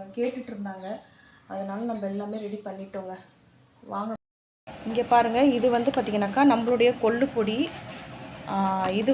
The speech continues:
வந்து பார்த்தீங்கன்னாக்கா கோவில் புளியோதரை பேஸ்ட்டு, கருவேப்பிள்ளை பொடி,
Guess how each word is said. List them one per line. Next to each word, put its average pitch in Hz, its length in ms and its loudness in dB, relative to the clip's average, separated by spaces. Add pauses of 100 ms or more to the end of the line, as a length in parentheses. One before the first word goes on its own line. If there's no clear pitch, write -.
வந்து 269 140 4
பார்த்தீங்கன்னாக்கா 214 520 2 (180)
கோவில் 262 380 4
புளியோதரை 262 480 6 (140)
பேஸ்ட்டு, 220 460 6 (1600)
கருவேப்பிள்ளை 240 520 8 (100)
பொடி, 214 240 2